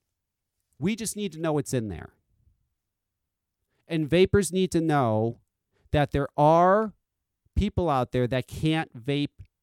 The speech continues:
e-liquids with added sweetener 'cause it can give them asthma-type symptoms. And I am not the only one. There are others. There are plenty of others.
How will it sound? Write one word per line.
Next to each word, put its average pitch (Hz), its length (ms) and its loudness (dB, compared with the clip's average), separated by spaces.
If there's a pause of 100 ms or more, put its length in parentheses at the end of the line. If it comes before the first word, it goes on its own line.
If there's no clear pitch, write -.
(140)
e-liquids 139 480 -2
with 120 80 -4
added 117 300 -4
sweetener 113 400 -4
'cause 123 180 -4
it 123 60 -8
can 120 140 -6
give 127 180 -4
them 127 240 -4
asthma-type 127 720 -6
symptoms. 85 560 -10
And 156 100 -4
I 160 140 0
am 147 160 -2
not 139 240 -4
the 127 100 -4
only 120 200 0
one. 104 420 -6 (100)
There 139 200 0
are 131 180 -2
others. 101 560 -6 (840)
There 151 140 2
are 147 100 2
plenty 208 460 0
of 190 100 4
others. 107 600 0